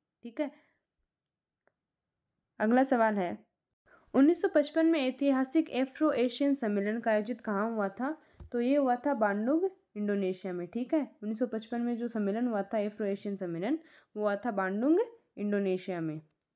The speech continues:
अगला सवाल है, अगला सवाल है कि कौन सा सुमेलित नहीं है? विजय लक्ष्मी पंडित, संयुक्त राष्ट्र महासभा के प्रथम महिला अध्यक्ष, सही है।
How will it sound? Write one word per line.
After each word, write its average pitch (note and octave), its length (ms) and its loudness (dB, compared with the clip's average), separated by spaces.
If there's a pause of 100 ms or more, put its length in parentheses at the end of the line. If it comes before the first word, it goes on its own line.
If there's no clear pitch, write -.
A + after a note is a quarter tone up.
(120)
अगला A#3 240 -2
सवाल A3 340 -2
है, G3+ 180 -4 (920)
अगला C4+ 240 6
सवाल D4+ 340 2
है C#4 160 2 (320)
कि B3+ 80 -10
कौन B3+ 280 4
सा D4 140 0
सुमेलित A#3 540 2
नहीं A3 380 4
है? D#3 160 -2 (360)
विजय A#3+ 240 4
लक्ष्मी D#4+ 320 4
पंडित, G3+ 500 -2
संयुक्त C#4 400 0
राष्ट्र C4 400 -2
महासभा A#3 540 -2
के A#3+ 160 -6
प्रथम B3 380 -2
महिला G3+ 360 0
अध्यक्ष, G3+ 380 -4
सही F#3 320 -2
है। F#3+ 160 -4